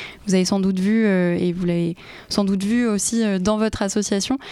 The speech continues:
que, euh, les dons associatifs des particuliers ont beaucoup diminué cette année.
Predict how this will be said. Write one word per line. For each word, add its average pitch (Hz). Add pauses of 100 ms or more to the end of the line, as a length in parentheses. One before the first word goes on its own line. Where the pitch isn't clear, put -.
(340)
que, -
euh, 180
les 185
dons 214
associatifs 208
des 214
particuliers 208
ont 208
beaucoup 214
diminué 233 (140)
cette 214
année. 214